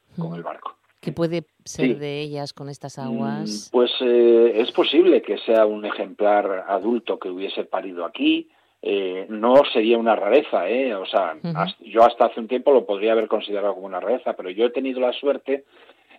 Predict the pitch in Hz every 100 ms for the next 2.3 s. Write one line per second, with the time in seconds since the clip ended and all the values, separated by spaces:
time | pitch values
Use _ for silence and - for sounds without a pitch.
0 | _ 87 107 110 110 123 123 117 131 -
1 | 123 110 - 104 - 131 127 113 135 131
2 | - 120